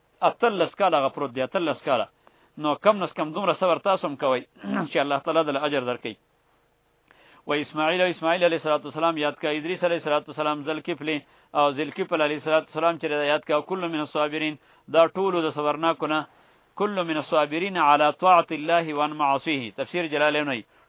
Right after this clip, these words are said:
ټولو د الله تعالی، ټولو چې صبر کوونکي په تابعدارۍ د الله تعالی باندې، او دغسې ټولو ځان د ګناهونو نه بچ کړی و، ټول ځان د ګناهونو نه چې دی بچ کړی و. <clears throat> ادریس علیه السلام او ذوالکفل علیه الصلاة والسلام، دیو چې و، نو د دیو چې دی پوره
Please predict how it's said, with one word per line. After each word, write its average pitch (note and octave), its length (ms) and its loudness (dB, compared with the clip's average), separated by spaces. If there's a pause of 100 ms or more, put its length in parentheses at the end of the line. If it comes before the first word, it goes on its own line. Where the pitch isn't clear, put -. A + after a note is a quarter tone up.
ټولو F#3 200 2
د D#3+ 80 2
الله D#3+ 220 4
تعالی، F3+ 260 0 (840)
ټولو F#3 200 0
چې D#3 300 -4
صبر F3+ 200 0
کوونکي F3 480 -6
په C#3+ 40 -8
تابعدارۍ D3+ 460 0
د D3+ 100 -2
الله D3+ 140 2
تعالی C#3+ 280 -2
باندې، D3+ 220 -4 (340)
او C#3+ 120 0
دغسې E3+ 320 4 (120)
ټولو F#3+ 220 0
ځان F3+ 220 2
د E3 140 -2
ګناهونو D3 360 -2
نه D3+ 100 -2
بچ D3 160 0
کړی D3+ 200 2
و، D3+ 140 0 (140)
ټول G3 200 2
ځان D#3+ 200 0
د D3+ 160 -6
ګناهونو D3 300 -4
نه D3 100 -6
چې D3+ 80 -12
دی D3 80 -4
بچ C#3 180 -6
کړی B2 200 -2
و. G#2+ 60 -10 (800)
<clears throat> - 680 -10
ادریس F3 340 -2
علیه D#3+ 200 8
السلام F3 300 8 (120)
او D3+ 240 4
ذوالکفل D#3 540 -4
علیه D#3+ 340 2
الصلاة D3 320 -2
والسلام، D3+ 360 -4 (160)
دیو F3 160 -6
چې - 140 -8
و، E3+ 120 -2 (420)
نو D#3 160 -2 (100)
د C3 80 -12 (100)
دیو F#3+ 120 -6
چې E3+ 160 -8
دی F#3 100 -4
پوره D3+ 360 4